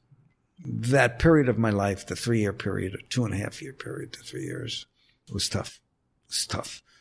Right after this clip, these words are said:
It's tough to remember, it's tough to talk about even, to believe it.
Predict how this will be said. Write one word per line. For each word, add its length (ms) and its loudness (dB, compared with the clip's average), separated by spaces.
It's 480 -16
tough 200 0
to 100 2
remember, 400 6
it's 100 2
tough 180 0
to 60 -12
talk 240 2
about 180 -4
even, 120 -6
to 100 2
believe 300 6
it. 80 -6